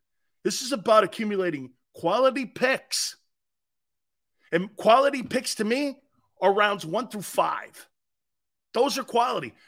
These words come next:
And some will go, "Sills, Mailata was a seventh." I know. You get lucky out there. Brady was a sixth. Okay? I get it. Okay?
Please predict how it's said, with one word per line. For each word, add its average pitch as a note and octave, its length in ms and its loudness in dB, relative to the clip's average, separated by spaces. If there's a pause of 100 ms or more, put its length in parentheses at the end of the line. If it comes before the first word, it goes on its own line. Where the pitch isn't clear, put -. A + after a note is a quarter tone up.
(140)
And - 100 -10
some A#3+ 180 2
will G#3+ 100 2
go, D3+ 260 0 (140)
"Sills, G#3 240 -8
Mailata D3+ 320 -2
was B2+ 160 -6
a B2 40 -12
seventh." F3 440 -2 (180)
I D#3+ 140 8
know. F#3+ 380 2 (280)
You D3 140 -10
get F#3+ 180 4
lucky G3+ 380 4
out C#3 180 2
there. B2+ 220 -8 (180)
Brady F3+ 300 0
was G#3+ 220 -4
a A3 60 -10
sixth. - 540 -4 (2250)
Okay? G3 320 4
I E3 100 0
get G#3 280 2
it. - 180 -8 (2500)
Okay? A3 300 -2